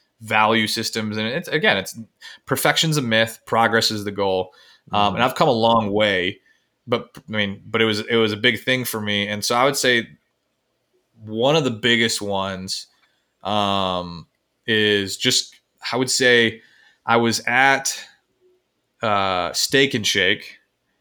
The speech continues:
Speaker 1: And this, this is me at, I was at, I think I was at four hundred pounds. Um, I was at Steak and Shake and I was just, I was flirting with the waitress and I thought things were going really well.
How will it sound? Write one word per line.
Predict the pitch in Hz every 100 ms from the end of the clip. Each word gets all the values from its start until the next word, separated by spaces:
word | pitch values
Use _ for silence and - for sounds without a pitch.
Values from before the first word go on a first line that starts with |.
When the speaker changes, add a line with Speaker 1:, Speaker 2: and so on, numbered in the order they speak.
| _ -
Speaker 1:
And |
this, | 135 135
this | 160
is | 151
me | 139 131
at, | 120 104 95 - _ - _ _ _ _ -
I | 190
was | -
at, | 107
I | 113
think | 165 113
I |
was | 107
at | 95
four | 104
hundred | 98 90
pounds. | 95 92 92 - _ _ _ _ -
Um, | 95 98 92 78 69 53 _ _ _ _ -
I | 107
was | 117
at | 139
Steak | - 143
and | 123
Shake | - 120 110 110
and | 110
I | 113 120
was | 113 101
just, | - 110 98 - 107
I |
was | 101
flirting | - 135 135
with | 123
the | 117
waitress | 117 117 - 113 110
and | 104
I |
thought | 101 127 120
things | 131 123 113
were |
going | 113 117 110
really | 110 110
well. | 107 107 107 107 104